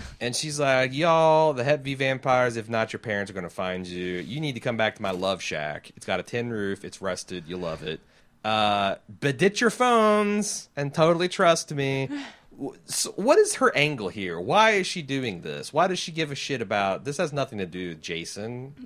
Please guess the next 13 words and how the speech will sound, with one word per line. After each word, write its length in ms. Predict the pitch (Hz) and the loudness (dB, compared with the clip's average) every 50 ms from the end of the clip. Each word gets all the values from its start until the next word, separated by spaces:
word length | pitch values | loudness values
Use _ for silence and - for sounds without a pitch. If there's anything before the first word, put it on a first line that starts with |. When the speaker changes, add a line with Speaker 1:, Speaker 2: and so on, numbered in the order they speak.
| - _ - | -12 _ -2
Speaker 1:
Adel-, 340 | 226 233 247 262 262 254 - | 0 0 0 0 -2 -4 -2
or, 300 | - 226 214 196 196 - - _ _ _ | -2 0 0 0 0 -2 -6 _ _ _
uh, 280 | 214 202 190 180 180 180 | -6 -4 -4 -4 -4 -4
Violet 360 | 180 208 220 233 247 247 220 185 | -2 0 0 0 0 0 -2 -4
was 140 | 214 202 - | -6 -8 -8
part 300 | - - - 208 202 196 | -12 -8 -6 -4 -4 -4
of 80 | 190 | -4
that 200 | 180 147 - - | -6 -10 -12 -14
core 360 | - - - 226 220 208 202 190 | -18 -8 -4 -2 -2 -2 -2 -4
group 460 | 190 170 165 170 185 214 247 - - - _ _ _ _ _ _ _ 110 | -6 -8 -6 -4 -4 -4 -6 -8 -14 -20 _ _ _ _ _ _ _ -14
Speaker 2:
Mm-hmm. 400 | 107 107 101 90 87 85 87 101 | -12 -12 -10 -10 -10 -10 -6 -2
Speaker 1:
that 240 | - - 131 202 | -2 -2 -2 -2
found 580 | - - 226 214 202 202 202 208 214 220 220 - | -4 -2 -2 0 0 0 -2 -2 -4 -6 -8 -10